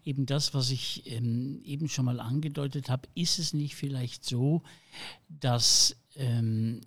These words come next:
im Geschlechtlichen tatsächlich wir schon seit längerem eine Art von Uneindeutigkeit erleben und praktizieren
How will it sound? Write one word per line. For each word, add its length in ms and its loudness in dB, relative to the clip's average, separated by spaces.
im 220 -2
Geschlechtlichen 960 -2
tatsächlich 760 -4
wir 120 -4
schon 240 -2
seit 260 -6
längerem 720 2
eine 560 -6
Art 400 2
von 480 0
Uneindeutigkeit 1500 2
erleben 680 2
und 260 8
praktizieren 1000 2